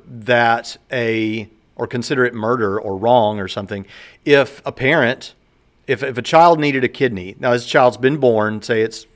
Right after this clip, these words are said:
seven years old, and it needs a kidney, and the parent could give the kidney, but the parent doesn't give the kidney, you wouldn't consider that morally wrong. You wouldn't consider that murder.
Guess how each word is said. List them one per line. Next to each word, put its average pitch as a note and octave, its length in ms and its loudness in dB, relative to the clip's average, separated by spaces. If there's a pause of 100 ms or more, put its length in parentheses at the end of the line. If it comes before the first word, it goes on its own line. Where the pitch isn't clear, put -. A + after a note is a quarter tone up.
(140)
seven - 560 -8
years G#2 180 -6
old, F#2 240 -10 (440)
and B2+ 640 0
it C3 200 -8
needs C3 180 -4
a A#2+ 60 -4
kidney, C3 420 -2
and B2+ 100 -8
the A#2 80 -4
parent C#3+ 280 -2
could F3 200 0
give C#3 140 2
the B2 80 -8
kidney, A2+ 440 -4 (220)
but B2+ 100 -4
the B2 60 -4
parent C#3+ 440 0
doesn't C#3+ 400 4
give B2+ 180 2
the D3 80 -4
kidney, A#2 540 -4 (380)
you D3+ 140 -2
wouldn't F3+ 260 6
consider C3+ 360 -2
that C#3 260 6
morally B2 540 2
wrong. F#2+ 420 -6
You C3+ 140 0
wouldn't D3 200 -2
consider C3 340 -8
that C3+ 220 4
murder. G#2 460 -4